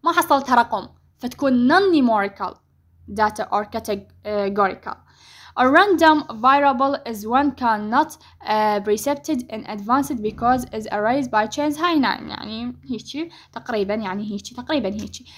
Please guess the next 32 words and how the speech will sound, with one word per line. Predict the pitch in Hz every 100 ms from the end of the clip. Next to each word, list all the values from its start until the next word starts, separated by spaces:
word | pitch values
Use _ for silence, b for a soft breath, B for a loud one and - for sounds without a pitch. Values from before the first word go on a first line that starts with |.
| B
لأن، | 254 277 277
آه، | 294 294 294 294 294 294 285
ما | 277 311 262 202
أراد | 190 202
الدكتور، | 196 202 - 214
يعني | 214 196 214
هو | 214
أصلًا | 202 208 196
حتى | 202 196
ما، | 202 -
ما | 190
وضحها. | 185 - - - B B -
فإيش | 311 311 294 -
يقول؟ | 233 202
يقول | 247 302
ال | 302 320
random، | 339 247 214 - -
آه، | 202 202
variable | 196 214 262
هي | 285 311
راح | 285
تكون | 247 - 269
إنه | 214 208
قيم | 277 247 220 247 _ _ _ _ _ _ _ _ _ -
ما | 254 311
نقدر | 311 220 196
إنه | 190
نقيسها، | 190 185 180 -
وإنما | 214 240 247 247
نحصلها | 240 - 285
هيك | 269 233
بالصدفة. | 247 - -